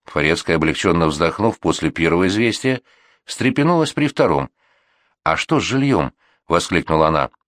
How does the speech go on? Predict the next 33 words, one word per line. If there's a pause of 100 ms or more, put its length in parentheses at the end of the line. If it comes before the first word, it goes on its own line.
(120)
"Тссс!" (540)
Майя
Григорьевна
приложила
палец
к
губам, (240)
оглядываясь
по
сторонам. (480)
"Даже
у
стен
бывают
уши, (340)
а
я
вам
сейчас
почти
что
государственную
тайну
открыла, (460)
потому
что
знаю,
что
вы
живёте
в
центре
Москвы,